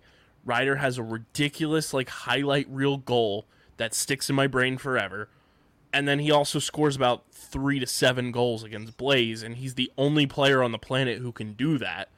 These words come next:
which is wild to think about. And Ryder has double the amount of goals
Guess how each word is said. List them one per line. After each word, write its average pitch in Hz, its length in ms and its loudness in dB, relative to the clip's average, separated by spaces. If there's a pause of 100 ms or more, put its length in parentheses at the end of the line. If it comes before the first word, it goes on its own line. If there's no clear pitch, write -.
(400)
which 131 180 -2
is 120 140 -4
wild 143 540 2
to 123 120 -8
think 156 260 -2
about. 95 360 -10 (440)
And 123 200 0
Ryder 151 320 4
has 127 440 2 (720)
double 156 360 6
the 156 140 4
amount 135 320 6
of 131 60 -4
goals 117 600 0